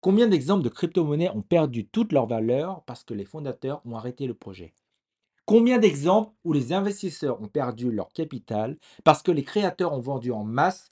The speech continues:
les grandes quantités de crypto-monnaies qu'ils détenaient ? Combien d'exemples où des personnes mal intentionnées ont promis un rendement mirobolant en étant record en achetant des crypto-monnaies,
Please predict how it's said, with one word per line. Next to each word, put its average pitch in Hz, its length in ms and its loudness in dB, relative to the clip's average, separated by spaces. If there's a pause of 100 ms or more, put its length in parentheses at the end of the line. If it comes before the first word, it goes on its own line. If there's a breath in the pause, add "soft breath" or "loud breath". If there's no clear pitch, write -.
(200 soft breath)
les 120 100 -4
grandes 147 360 4
quantités 175 360 -2
de 143 80 -2
crypto-monnaies 156 680 -2
qu'ils 113 180 -6
détenaient ? 98 420 -6 (340)
Combien 220 300 8
d'exemples 175 540 4
où 139 80 -2
des 147 100 4
personnes 143 460 4
mal 170 160 6
intentionnées 143 680 0
ont 117 140 -4
promis 151 420 0
un 113 140 -2
rendement 120 340 0
mirobolant 147 840 2
en 120 160 -2
étant 135 300 -2
record 143 560 4
en 110 160 -2
achetant 147 400 -2
des 98 120 -6
crypto-monnaies, 123 800 -4